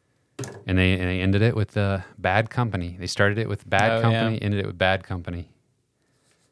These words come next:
Speaker 1: But overall, I, it, it is, it will hype you up. If you haven't watched it, if you watched it two months ago when it came out, watching it all in one sitting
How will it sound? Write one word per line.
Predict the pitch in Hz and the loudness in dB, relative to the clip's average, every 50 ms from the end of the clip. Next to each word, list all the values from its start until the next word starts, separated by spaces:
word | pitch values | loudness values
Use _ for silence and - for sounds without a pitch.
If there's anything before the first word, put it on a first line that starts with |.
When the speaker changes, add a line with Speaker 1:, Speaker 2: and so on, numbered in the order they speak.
| _ _ - | _ _ -6
Speaker 1:
But | 98 92 90 90 - _ - | -4 -2 -2 -2 -4 _ 2
overall, | 123 135 147 143 127 117 113 113 113 110 110 110 - - - - _ _ _ _ _ _ _ _ _ _ _ _ _ _ _ - | 4 4 6 6 6 6 6 6 6 4 2 0 -4 -8 -18 -20 _ _ _ _ _ _ _ _ _ _ _ _ _ _ _ 2
I, | - 123 131 127 131 127 - | 4 6 6 6 4 2 0
it, | 143 147 147 - _ _ _ | -2 -2 -2 -4 _ _ _
it | - 135 135 | 0 2 4
is, | 123 113 107 101 98 95 - | 4 4 2 0 -2 -4 -6
it | - 147 | -2 0
will | 143 117 | 0 2
hype | - - 113 104 - | 4 4 2 2 2
you | 90 90 87 | 0 0 0
up. | 80 76 - - | 0 -2 -6 -10
If | - - - | -8 -2 0
you | 120 107 | 2 6
haven't | 123 147 120 107 92 | 6 6 6 4 0
watched | 90 90 92 101 - - - | 0 0 0 0 -2 -6 -6
it, | 113 113 120 - _ _ _ _ _ _ _ _ - | -6 -6 -6 -10 _ _ _ _ _ _ _ _ -2
if | 135 135 - | -2 -2 0
you | 117 107 98 | 0 0 4
watched | 104 117 120 - - - | 4 4 4 2 -2 -12
it | 107 - | -10 -6
two | - 131 120 | -2 0 0
months | 107 104 101 - | 2 0 0 0
ago | 120 107 104 | 0 -2 0
when | 104 104 | -2 -2
it | 98 | -4
came | - - 104 92 87 | -2 -2 0 0 2
out, | 87 95 107 123 131 - _ - _ _ _ _ - | 2 0 0 -2 -4 -10 _ -20 _ _ _ _ 2
watching | 98 120 - 170 151 | 2 2 4 4 2
it | 104 | 4
all | 95 98 110 | 4 4 4
in | 98 90 | 2 2
one | 85 95 101 | 0 0 0
sitting | 98 - - 90 85 95 107 113 123 | 0 -2 -2 -2 -2 0 0 -2 -2